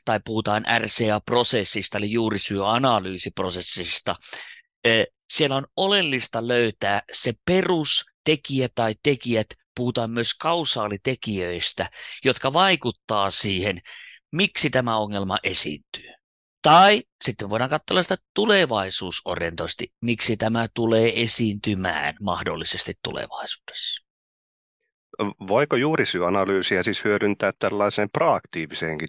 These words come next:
Speaker 2: toimintaan, kun minä olen tämän aina ymmärtänyt niin, että se tehdään reaktiivisesti aina silloin, kun tapahtuu jotain asioita, joita ei haluta tapahtuvan. Mutta voidaanko tätä
Speaker 1: Kyllä.
Speaker 2: siis hyödyntää proaktiivisesti? Miten?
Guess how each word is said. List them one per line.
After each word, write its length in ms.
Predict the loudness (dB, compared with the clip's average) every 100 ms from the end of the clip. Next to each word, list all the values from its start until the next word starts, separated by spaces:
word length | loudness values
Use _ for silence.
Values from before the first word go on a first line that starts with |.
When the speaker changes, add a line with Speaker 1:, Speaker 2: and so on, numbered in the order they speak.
| -4
Speaker 2:
toimintaan, 560 | -4 -2 -4 -4 -6 -4
kun 240 | -6 -8 _ _ _
minä 160 | 0 2
olen 180 | 2 0
tämän 260 | 0 0
aina 200 | 2 0 0
ymmärtänyt 460 | 0 0 0 -4 -2
niin, 280 | 0 2 2
että 160 | -2 -4
se 100 | -2
tehdään 440 | -2 0 0 0 -6 _ _ -2
reaktiivisesti 960 | 2 2 0 -4 -4 -2 -2 -2 0
aina 160 | 2 2
silloin, 360 | 0 -2 -2
kun 160 | -4 -6
tapahtuu 480 | -2 0 0 -2 -8
jotain 560 | -6 -4 -2 -2 -2 -8 _ _ _ _ _ _ _ _ _ _
asioita, 520 | -2 -2 -2 -2 0
joita 280 | 0 2 2
ei 60 | 2
haluta 340 | 0 0 -4 -6
tapahtuvan. 640 | -8 -6 -10 -12 -12 -12 -12 -16 _ -6
Mutta 200 | -2 2
voidaanko 300 | 2 4 4
tätä 100 | 4
Speaker 1:
Kyllä. 180 | 2 0
Speaker 2:
siis 160 | -2 -10 -20 _ _ -4 0
hyödyntää 340 | 2 2 -2
proaktiivisesti? 800 | -2 0 0 -2 -12 -12 -12 -4
Miten? 420 | 0 0 0 -8